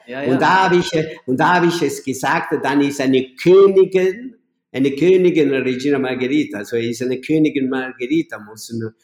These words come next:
Speaker 2: herauskommen. Und
Speaker 1: Ja.
Speaker 2: so war es die Idee, ich habe gesagt, okay, ich mag Regina Margherita. Und
Speaker 1: Das
Speaker 2: Regina
Speaker 1: war die
Speaker 2: Margherita
Speaker 1: Geburtsstunde der legendären, äh, Pizzeria
Speaker 2: Ja,
Speaker 1: Regina Margherita
Speaker 2: ja.
Speaker 1: im Palais.
Speaker 2: Und der Regi-, ja, und der Regina Margherita dann, ne,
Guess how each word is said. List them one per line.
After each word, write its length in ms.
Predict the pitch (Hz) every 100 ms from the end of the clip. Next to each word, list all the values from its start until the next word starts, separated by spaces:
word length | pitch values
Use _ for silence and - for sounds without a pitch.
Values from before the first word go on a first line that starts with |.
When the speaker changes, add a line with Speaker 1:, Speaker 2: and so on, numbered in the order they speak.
| _
Speaker 2:
herauskommen. 800 | 113 120 123 123 - 104 95 90 - _ _
Und 80 | 131
Speaker 1:
Ja. 40 |
Speaker 2:
so 400 | 131 180 202 165
war 160 | 156 165
es 160 | 165 143
die 120 | 139
Idee, 560 | 135 143 165 180 165 -
ich 160 | 135 131
habe 160 | 135 131
gesagt, 340 | 123 131 -
okay, 300 | 123 - 123
ich 140 | 123
mag 180 | 113 113
Regina 400 | 113 113 110 110
Margherita. 560 | 107 107 107 101 90 - 80 92 107 110 _ _ _ - -
Und 180 | 127 139
Speaker 1:
Das 100 | 151
Speaker 2:
Regina 340 | 160 156 214
Speaker 1:
war 140 | 226 202
die 100 | 202
Speaker 2:
Margherita 140 | 208
Speaker 1:
Geburtsstunde 540 | 208 208 - - 196
der 120 | 180 160
legendären, 720 | 175 175 151 156 165 156 -
äh, 60 |
Pizzeria 280 | - 156 123
Speaker 2:
Ja, 440 | 131 113 107 110 -
Speaker 1:
Regina 180 | 156 151
Margherita 440 | 139 123 110 95
Speaker 2:
ja. 100 | 131 -
Speaker 1:
im 160 | 131 -
Palais. 240 | 127 131
Speaker 2:
Und 100 | 147
der 220 | 170 170
Regi-, 580 | 180 175 175 - - - _ _ 143
ja, 300 | 135 117 120
und 100 | 135
der 140 | 147
Regina 400 | 156 156 240 247
Margherita 720 | 220 202 190 170 147 135 123
dann, 340 | 120 120 107 107
ne, 340 | 120 170 202